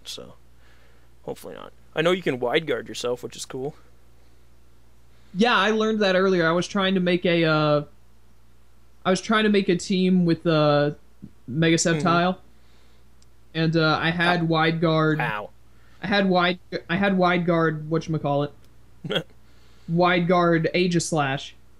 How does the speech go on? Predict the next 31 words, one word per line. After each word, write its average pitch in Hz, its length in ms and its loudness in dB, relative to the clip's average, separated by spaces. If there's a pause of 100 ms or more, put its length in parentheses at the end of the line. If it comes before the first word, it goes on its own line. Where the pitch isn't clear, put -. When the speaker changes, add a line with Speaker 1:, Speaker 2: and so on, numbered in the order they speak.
(140)
Speaker 2:
and 165 220 0
I 156 120 0
wide 175 280 2
guarded 165 360 2
E 151 180 -2
Q 165 420 2
and, 156 540 0
'cause 170 140 -2
I 170 60 2
had 160 80 0
a 156 40 0
Lando, 147 320 0
I 143 160 0
wide 165 300 0
guarded 160 260 0
E 160 140 -4
Q 165 200 2
for 160 140 -4
my 151 140 0
Lando, 160 320 0
and 160 80 0
I 147 80 2
wide 151 200 0
guarded 151 280 0
Discharge 151 520 -2
for 156 160 -4
my, 143 300 -2
uh, 135 80 -4
Speaker 1:
Oh, 131 200 -4
man. 135 100 -12
Speaker 2:
Zapdos. 135 400 -6